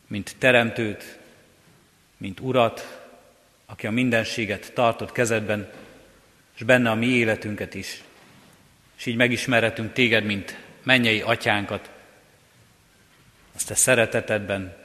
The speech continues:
a Te kegyelmedben. Imádunk Téged, Urunk Istenünk, mert megismerhetünk Téged, mint Megváltót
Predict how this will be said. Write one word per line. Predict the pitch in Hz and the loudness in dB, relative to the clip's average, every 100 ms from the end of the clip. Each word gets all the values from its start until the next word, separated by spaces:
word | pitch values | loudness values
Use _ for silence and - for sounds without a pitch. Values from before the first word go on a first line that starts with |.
| - _ _ _ _ | -20 _ _ _ _
a | - | -14
Te | 110 98 | -10 -4
kegyelmedben. | 113 104 104 98 95 90 90 85 - _ _ _ _ _ _ _ _ _ _ _ _ _ _ _ - | -2 0 0 -2 -6 -10 -12 -14 -20 _ _ _ _ _ _ _ _ _ _ _ _ _ _ _ -6
Imádunk | 131 123 117 113 | 2 4 4 0
Téged, | 107 123 113 | 0 2 2
Urunk | 120 117 101 | 0 -2 -4
Istenünk, | 117 - 113 110 | -6 -2 -2 0
mert | 110 107 | -2 0
megismerhetünk | 123 117 - 123 110 107 110 101 | 0 -2 0 0 2 0 -6 -6
Téged, | - 117 107 104 | 0 2 2 -2
mint | 101 - | -4 0
Megváltót | 117 110 110 104 - 104 90 | 2 4 4 2 0 -8 -10